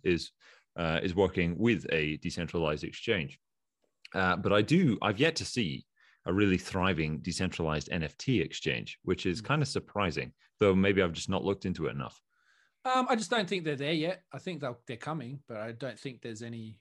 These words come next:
Speaker 2: of, I think LooksRare is probably the closest so far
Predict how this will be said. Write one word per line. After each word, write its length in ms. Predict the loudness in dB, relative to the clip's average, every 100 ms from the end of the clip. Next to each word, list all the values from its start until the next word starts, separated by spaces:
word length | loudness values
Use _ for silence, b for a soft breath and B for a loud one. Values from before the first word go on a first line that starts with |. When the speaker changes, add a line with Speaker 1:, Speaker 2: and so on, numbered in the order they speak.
| _
Speaker 2:
of, 80 | -20 -20 b b
I 60 | -2
think 160 | 0
LooksRare 580 | 2 0 0 4 6 6
is 120 | 2
probably 400 | 0 0 0 -2
the 80 | -4
closest 800 | -8 -4 0 0 -2 -6 -8 -10
so 280 | -8 -4 -4
far 380 | -4 -2 -2 -2